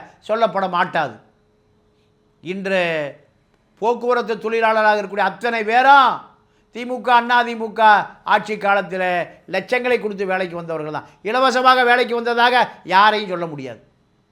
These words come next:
போக்குவரத்து தொழிலாளர் அத்தனை பேரும் நேருவுக்கு லட்சங்களை கொட்டி கொடுத்து வந்தவர்கள் தான். ஆக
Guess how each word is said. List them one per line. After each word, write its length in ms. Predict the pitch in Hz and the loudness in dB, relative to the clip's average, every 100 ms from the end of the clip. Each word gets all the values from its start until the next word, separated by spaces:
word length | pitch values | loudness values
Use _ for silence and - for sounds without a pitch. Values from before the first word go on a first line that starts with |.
| _ _ _ _ - | _ _ _ _ -8
போக்குவரத்து 480 | 208 220 233 226 226 202 | -6 -2 -2 -2 -4 -4
தொழிலாளர் 360 | 226 226 208 | 0 2 2
அத்தனை 260 | 202 226 220 220 | 0 -4 -2 0
பேரும் 360 | 262 285 285 170 - - - | 4 6 6 4 -4 -20 -12
நேருவுக்கு 560 | 165 214 202 196 165 185 170 - _ 151 | -4 -2 -2 -6 -4 -4 -4 -6 _ -10
லட்சங்களை 440 | 165 214 208 202 | -6 -4 -4 -4
கொட்டி 240 | 202 185 180 | -6 -8 -8
கொடுத்து 300 | 175 160 156 | -10 -10 -10
வந்தவர்கள் 400 | 151 143 131 123 | -10 -10 -12 -16
தான். 120 | 120 _ _ _ _ _ - _ _ _ _ _ _ _ _ _ _ 151 | -18 _ _ _ _ _ -20 _ _ _ _ _ _ _ _ _ _ 2
ஆக 120 | 202 | 4